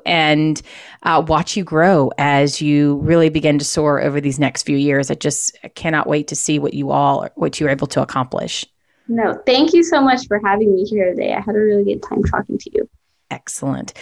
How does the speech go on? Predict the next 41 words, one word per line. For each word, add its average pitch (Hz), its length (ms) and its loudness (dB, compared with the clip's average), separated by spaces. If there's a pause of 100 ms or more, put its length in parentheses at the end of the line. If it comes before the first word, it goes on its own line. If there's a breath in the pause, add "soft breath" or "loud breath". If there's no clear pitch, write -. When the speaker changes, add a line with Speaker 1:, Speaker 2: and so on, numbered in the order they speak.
(260 loud breath)
Speaker 1:
Well, 233 100 6
if 233 100 4
you've 302 180 6
enjoyed 269 420 6
everything 254 560 2
that 226 100 2
we've 220 200 2
talked - 340 0
about 190 380 2
today, 170 380 2
I 185 140 2
would 202 220 4
love 202 320 4
to 247 80 2
have 196 240 0
you, 202 220 0
have 175 240 -4
you 180 100 0
subscribe 170 760 0
to 175 360 0
the 160 220 -2
Coding 190 380 0
the 175 80 -2
Future 214 560 0 (260 loud breath)
on 190 140 2
the 180 60 6
Voice 180 340 2
America 175 460 2
platform 175 720 -2
or 254 280 0
on 226 160 -2 (140)
any 277 460 4
of 180 120 0
the 175 100 -2
podcast 175 680 -2
apps. - 280 -8
You 175 80 -2
can 196 180 -6
go 180 200 2
to 180 60 -4
Spotify, 180 880 2